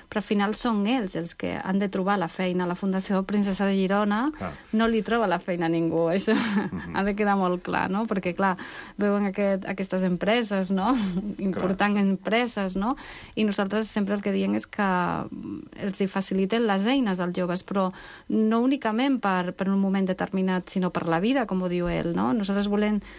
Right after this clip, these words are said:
Speaker 1: que a partir de, de passar per el programa, pues, el jove possiblement trobi una feina,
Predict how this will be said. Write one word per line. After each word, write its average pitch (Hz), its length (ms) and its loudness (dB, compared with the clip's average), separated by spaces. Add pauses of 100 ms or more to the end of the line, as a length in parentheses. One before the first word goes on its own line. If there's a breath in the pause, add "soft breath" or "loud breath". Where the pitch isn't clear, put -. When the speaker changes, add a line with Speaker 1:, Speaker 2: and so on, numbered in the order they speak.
(200 loud breath)
Speaker 1:
que 202 120 0
a 180 160 2
partir 185 280 0
de, 208 120 2 (140)
de 190 320 -2
passar 185 280 -2
per 208 120 2
el 214 120 4
programa, 220 540 2
pues, 214 160 -4
el 180 160 0
jove 196 220 2
possiblement 196 580 2
trobi 202 200 2
una 185 180 2
feina, 214 520 0